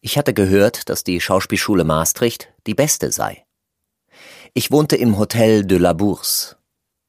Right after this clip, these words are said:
Das Hotel wurde vor allem von Handelsreisenden bevölkert. Jeden Morgen um acht klopfte die Putzfrau an meine Tür und rief in drei Sprachen, dass sie jetzt reinkomme, um zu wischen. Man konnte hundertmal rufen:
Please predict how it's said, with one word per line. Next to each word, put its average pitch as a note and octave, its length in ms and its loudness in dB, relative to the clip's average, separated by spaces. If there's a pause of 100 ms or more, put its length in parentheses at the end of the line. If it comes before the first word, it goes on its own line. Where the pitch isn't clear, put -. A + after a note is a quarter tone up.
(440)
Das - 180 -2
Hotel G2 380 2
wurde D#2 180 2
vor C2 200 0
allem D#2+ 240 2
von D2 340 -4
Handelsreisenden C#2+ 880 -2
bevölkert. C#2 560 -6 (540)
Jeden B2+ 280 2
Morgen A#2+ 360 2
um A2 180 -2
acht - 440 -6
klopfte - 360 -2
die E2+ 140 -4
Putzfrau G2+ 500 0
an F2 120 0
meine E2 220 0
Tür G#2 360 2 (380)
und A2 140 0
rief C3+ 220 2
in A#2 80 2
drei F#2+ 280 2
Sprachen, D#2+ 600 -4
dass G2+ 180 -2
sie G#2 120 -2
jetzt F#2+ 260 0
reinkomme, A#2 680 2
um A2 160 0
zu A#2 180 0
wischen. D2 360 -2 (680)
Man E2+ 220 -2
konnte E2 340 -2
hundertmal D#2+ 460 0
rufen: F2 400 -2